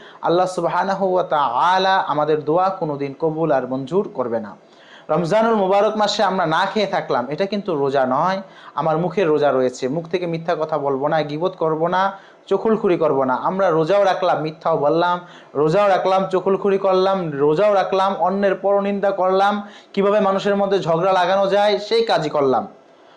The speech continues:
আবার আমরা অনেকে বলে থাকি, "শয়তানকে রোজার মধ্যে আটকে রাখা হয়, তাহলে আমরা কিভাবে এই শয়তানি কর্মকাণ্ডগুলো করি?" তাদের জবাব এভাবে আমরা দিয়ে থাকি, তা হলো,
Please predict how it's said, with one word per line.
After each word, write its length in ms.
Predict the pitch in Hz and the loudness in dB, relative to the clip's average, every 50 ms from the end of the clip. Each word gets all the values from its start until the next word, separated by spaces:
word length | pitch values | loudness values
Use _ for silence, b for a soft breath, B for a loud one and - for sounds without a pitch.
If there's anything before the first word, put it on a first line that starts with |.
| B B - | B B -2
আবার 240 | 156 175 202 202 196 | 0 2 2 2 2
আমরা 200 | 185 180 170 160 | 2 2 2 2
অনেকে 300 | 160 170 185 185 220 185 | 2 2 2 0 0 0
বলে 240 | 160 160 170 190 | 2 2 2 2
থাকি, 400 | 190 220 208 190 196 185 170 165 165 B B B B B B | 2 2 0 2 2 0 0 0 -2 B B B B B B
"শয়তানকে 1000 | - - - 170 175 190 196 196 226 220 220 220 220 214 214 214 214 214 214 214 - - | -10 -6 -2 0 0 0 0 0 0 0 0 0 0 0 2 2 2 2 0 0 -4 -4
রোজার 420 | 147 143 147 151 156 196 196 202 | -2 0 0 2 2 2 2 2
মধ্যে 600 | 202 202 196 175 165 170 202 202 208 208 190 - - | 2 0 0 -2 -2 0 0 2 2 2 0 -2 -2
আটকে 420 | - 170 196 - - - 180 185 | -2 -2 -2 -2 -2 -2 0 2
রাখা 240 | 165 156 147 151 151 | 2 2 2 2 0
হয়, 200 | 151 165 170 180 | 2 2 2 2
তাহলে 360 | 180 180 180 175 180 185 175 | 2 0 0 0 2 2 2
আমরা 340 | 170 143 156 175 185 185 180 | 2 0 0 -2 0 0 -2
কিভাবে 580 | 175 175 - 226 226 233 233 202 202 165 135 - B B B B B | -2 -2 -2 0 0 2 2 2 2 2 0 0 B B B B B
এই 120 | - 170 156 | -4 -2 -2
শয়তানি 480 | - - 196 208 208 214 240 220 208 | 0 0 0 0 2 2 0 0 0
কর্মকাণ্ডগুলো 680 | 202 196 180 170 160 143 156 156 147 147 139 143 135 135 | 0 0 0 0 0 0 0 0 0 0 2 2 2 0
করি?" 240 | - 143 135 131 123 | 0 0 0 0 0
তাদের 340 | 120 147 151 170 180 170 160 | 0 0 0 0 -2 0 0
জবাব 260 | 160 151 175 185 185 | 0 2 2 2 2
এভাবে 360 | 175 165 175 180 190 208 214 | 2 2 2 2 4 4 2
আমরা 280 | 190 170 165 165 160 151 | 2 2 2 0 0 -2
দিয়ে 220 | 147 151 160 156 | 0 0 0 0
থাকি, 300 | 151 165 175 - 220 208 | 0 0 -2 -2 -2 0
তা 140 | 190 180 160 | 0 2 2
হলো, 400 | 156 165 175 170 156 165 190 202 | 2 2 2 2 2 2 2 0